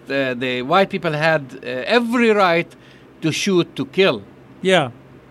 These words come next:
Speaker 2: Well, it seems like they still do, unfortunately.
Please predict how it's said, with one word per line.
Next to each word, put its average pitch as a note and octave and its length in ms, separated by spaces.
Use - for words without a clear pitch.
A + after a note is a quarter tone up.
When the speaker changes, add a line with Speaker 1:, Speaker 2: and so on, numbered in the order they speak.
Speaker 2:
Well, E3+ 220
it D3+ 120
seems F#3+ 260
like E3 140
they D#3 120
still F#3 340
do, B2 260
unfortunately. C3+ 920